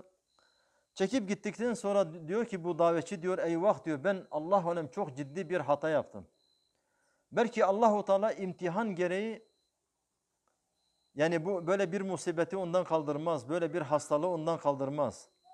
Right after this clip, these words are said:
"Ya ben bir yanlış yaptım, nasıl kendimi böyle bir hataya düşürdüm?" falan diyor, böyle üzülürken ve kaygılıyken, "Neyse aradan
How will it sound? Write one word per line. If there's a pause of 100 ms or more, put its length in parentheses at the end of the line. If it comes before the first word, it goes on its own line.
(840)
"Ya
ben (640)
bir
yanlış
yaptım,
nasıl
kendimi
böyle
bir
hataya
düşürdüm?"
falan
diyor,
böyle (640)
üzülürken
ve
kaygılıyken, (1900)
"Neyse
aradan